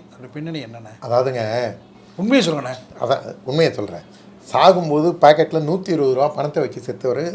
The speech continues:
Speaker 2: கர்ம வீரர் காமராஜர். ஒரு யோகி மாதிரி வாழ்ந்த காமராஜரை ஏழை பங்களா, ஏழை பங்காளனின் பங்களா பாரீர்னு வாடகைக்கு இருந்த திருமூர்த்தி த்ரு-, ரோடு வீட்டை, திருமலைப்பிள்ளை ரோடு வீட்டை போட்டோ எடுத்து போட்ட கும்பல் திராவிட முன்னேற்ற கழகம்.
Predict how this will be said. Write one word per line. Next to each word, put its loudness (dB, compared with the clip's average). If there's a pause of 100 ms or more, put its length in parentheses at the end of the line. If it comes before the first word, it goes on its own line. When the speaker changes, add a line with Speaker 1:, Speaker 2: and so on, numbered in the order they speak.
(160)
Speaker 2:
கர்ம -4
வீரர் -4
காமராஜர். -6 (540)
ஒரு -4 (100)
யோகி 8
மாதிரி 2
வாழ்ந்த 0
காமராஜரை 2 (460)
ஏழை 12
பங்களா, 4 (220)
ஏழை 8
பங்காளனின் 4
பங்களா 6 (120)
பாரீர்னு 4 (460)
வாடகைக்கு 10
இருந்த 2 (120)
திருமூர்த்தி 4 (120)
த்ரு-, 2 (360)
ரோடு 4
வீட்டை, 0
திருமலைப்பிள்ளை 4
ரோடு 2
வீட்டை 0
போட்டோ 2
எடுத்து 2
போட்ட -4
கும்பல் 0
திராவிட 6
முன்னேற்ற -4
கழகம். -4